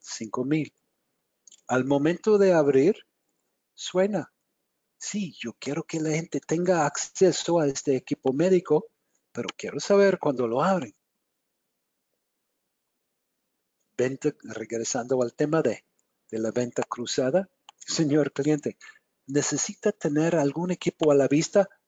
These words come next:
pero protegida para emergencias? ¿Sí o no? Excelente estrategia, no ocupa mucho tiempo, no hay que estudiar <laughs> técnicamente,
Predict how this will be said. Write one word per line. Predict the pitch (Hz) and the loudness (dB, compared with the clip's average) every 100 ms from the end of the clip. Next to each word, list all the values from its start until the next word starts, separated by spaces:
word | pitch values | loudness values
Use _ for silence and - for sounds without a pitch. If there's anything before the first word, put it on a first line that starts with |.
| _ | _
pero | 131 120 | -6 -4
protegida | - - 117 104 - - 151 185 196 | -6 -10 -12 -14 -14 -8 -4 -6 -6
para | 117 110 | -14 -12
emergencias? | 117 107 104 110 110 107 156 160 - _ _ _ _ _ _ _ _ _ _ _ _ _ _ _ _ | -12 -14 -14 -16 -16 -16 -14 -16 -20 _ _ _ _ _ _ _ _ _ _ _ _ _ _ _ _
¿Sí | - - 123 123 - _ _ _ | -16 -6 -6 -6 -12 _ _ _
o | 143 147 | -4 -2
no? | 170 180 - _ _ _ _ _ _ _ _ _ _ _ _ _ _ | 0 -2 -6 _ _ _ _ _ _ _ _ _ _ _ _ _ _
Excelente | - - 123 147 170 | -10 -2 0 2 2
estrategia, | 156 - 175 170 156 143 151 151 - _ | 2 2 0 2 0 0 -2 -4 -6 _
no | 101 110 117 | _ -12 0
ocupa | 131 156 180 - 160 | 2 2 0 0 0
mucho | 147 165 - 185 | 0 -2 -2 0
tiempo, | 202 185 - 170 - _ _ _ _ _ _ - | 0 0 0 -2 -4 _ _ _ _ _ _ -14
no | 101 | -10
hay | 113 | -8
que | - | -2
estudiar | 156 - - 156 131 185 143 165 - | -2 -2 -2 0 2 2 2 -2 -8
<laughs> | _ - | _ -2
técnicamente, | 165 - 143 143 135 127 - 175 | -2 0 0 0 0 -2 -4 -6